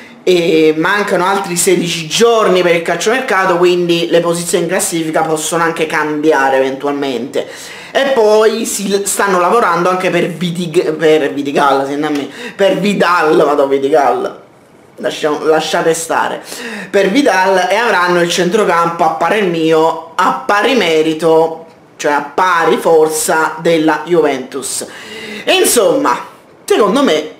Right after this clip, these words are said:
ribadisco, l'Inter arriverà al secondo posto. Forse devono aggiustare un po' la panchina, forse, ma comunque ribadisco, l'Inter al secondo posto. Al terzo posto vedo la Roma.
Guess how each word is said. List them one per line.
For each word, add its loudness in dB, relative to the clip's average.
ribadisco, -4
l'Inter 0
arriverà -2
al 0
secondo 0
posto. -8
Forse 0
devono 2
aggiustare -2
un -2
po' 2
la 2
panchina, -4
forse, -8
ma -2
comunque -2
ribadisco, 0
l'Inter 0
al -2
secondo 0
posto. -10
Al 0
terzo 2
posto 0
vedo 2
la 2
Roma. -2